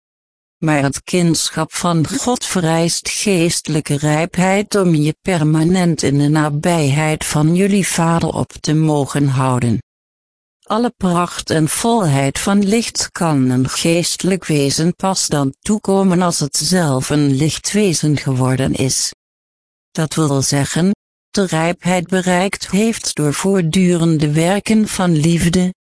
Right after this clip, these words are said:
zodat het als het ware ook zelf liefde geworden is en het oerlicht, de hemelse Vader zelf als licht, mag naderen.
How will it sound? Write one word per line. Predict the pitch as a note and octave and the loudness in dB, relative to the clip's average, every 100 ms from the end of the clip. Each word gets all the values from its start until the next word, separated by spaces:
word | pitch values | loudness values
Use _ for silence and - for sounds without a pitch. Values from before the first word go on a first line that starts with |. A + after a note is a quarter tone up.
| _ _ - | _ _ -4
zodat | F3 F#3 F3+ | -2 0 0
het | E3+ D3+ | -2 0
als | D#3+ - | -2 -2
het | C#3+ C#3 | -2 0
ware | D#3+ F#3+ G3 F#3+ | 0 0 0 0
ook | G3 G#3 - | 0 0 0
zelf | F3 G3 A3 G#3 | 0 0 0 0
liefde | F3+ G3 F#3+ D3+ C#3 | 0 2 2 0 -2
geworden | C#3+ C3+ D3 D#3 F3 F3+ - | 0 0 0 2 2 0 2
is | E3+ D3+ | 0 0
en | F#3 E3 | 0 0
het | D#3+ - | 0 -2
oerlicht, | D3 D3 F3 A3+ - - - _ _ _ _ | 0 2 2 0 -4 -10 -14 _ _ _ _
de | F3 | -2
hemelse | D3 F3+ F#3 G3+ A3+ - F#3+ | 2 2 2 2 0 -2 -2
Vader | - G3 G3 G#3+ G#3 | -2 0 0 0 2
zelf | F#3 G3+ A3 - | 0 0 -2 -2
als | E3+ E3 - | -2 -2 -2
licht, | F3 G3+ A#3 - - - _ _ _ | 0 0 -2 -6 -10 -14 _ _ _
mag | E3+ F3 G3+ - | 0 0 0 0
naderen. | F3+ F#3+ F3 D3 A#2 A2 A#2 | 2 2 2 0 0 -2 -2